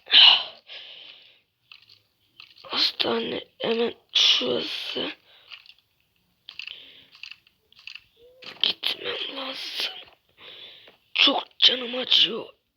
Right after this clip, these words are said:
Ölebilirim. Bu sırrı çözmeden asla gitmeyeceğim. Bu sırrı çözmeden asla gitmeyeceğim.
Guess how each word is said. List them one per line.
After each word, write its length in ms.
Ölebilirim. 720
Bu 160
sırrı 320
çözmeden 600
asla 520
gitmeyeceğim. 720
Bu 80
sırrı 300
çözmeden 600
asla 480
gitmeyeceğim. 960